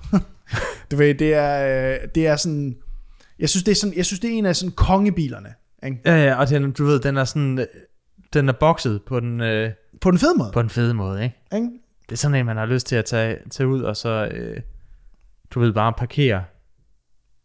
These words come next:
Speaker 2: Parkere alle steder, så folk kan se den, ikke?
Speaker 1: Jamen, der er noget
Speaker 2: Og,
Speaker 1: med
Speaker 2: og så
Speaker 1: her
Speaker 2: bare være et røvhul i den
Speaker 1: Ja,
Speaker 2: også.
Speaker 1: nemlig, jeg, jeg tænkte sådan, du ved, jeg vil parkere den, og så køre over en fod på en hjemløs. Du ved,
Speaker 2: <laughs> Ja.
Speaker 1: parkere den oven på en hjemløs, ikke? Det, hvis jeg havde
Speaker 2: Ja.
Speaker 1: sådan en der, så parkerede jeg den på den måde.
Speaker 2: Lige,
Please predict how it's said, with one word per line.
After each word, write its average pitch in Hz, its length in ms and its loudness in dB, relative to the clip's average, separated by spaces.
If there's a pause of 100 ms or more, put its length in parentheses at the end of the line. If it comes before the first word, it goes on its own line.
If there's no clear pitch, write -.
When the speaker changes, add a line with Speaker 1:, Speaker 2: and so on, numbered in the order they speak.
(840)
Speaker 2:
Parkere 131 340 4
alle 104 180 0
steder, 110 320 -2 (100)
så - 120 -12
folk 117 220 -2
kan 117 80 -6
se 123 220 -4
den, 107 140 -8
ikke? 120 160 -8 (160)
Speaker 1:
Jamen, 147 160 2
der 170 80 4
er 185 120 4
noget 208 180 4
Speaker 2:
Og, - 60 4
Speaker 1:
med 196 100 4
Speaker 2:
og 196 80 6
så - 60 6
Speaker 1:
her - 80 8
Speaker 2:
bare 131 100 6
være 127 80 4
et 120 100 0
røvhul 127 340 2
i 117 100 -4
den 113 160 -8 (180)
Speaker 1:
Ja, 202 100 6
Speaker 2:
også. 220 120 4
Speaker 1:
nemlig, 233 160 2
jeg, 226 100 -2
jeg 233 140 0
tænkte 269 220 2
sådan, 202 80 -2
du 185 60 0
ved, 185 120 2 (500)
jeg 226 140 6
vil 220 60 4
parkere 160 500 4
den, 113 280 -10 (100)
og 139 100 -2
så 175 120 -2
køre 165 220 4
over 151 280 4
en 123 80 0
fod 143 300 0
på 131 120 -4
en 127 80 -2
hjemløs. 135 460 -2
Du 135 80 -4
ved, 135 80 6
Speaker 2:
<laughs> - 140 2
Ja. 196 60 6
Speaker 1:
parkere 196 260 6
den 165 100 0
oven 180 220 6
på 180 100 2
en 139 80 2
hjemløs, 143 420 -2
ikke? 139 220 -8
Det, 175 200 6
hvis 180 140 2
jeg 208 100 6
havde 220 120 6
Speaker 2:
Ja. 160 60 8
Speaker 1:
sådan 165 140 6
en 185 80 2
der, 170 100 4
så 180 140 -2
parkerede 175 320 0
jeg 123 80 2
den 120 100 -6
på 147 120 -4
den 143 100 -2
måde. 175 100 6
Speaker 2:
Lige, 160 440 4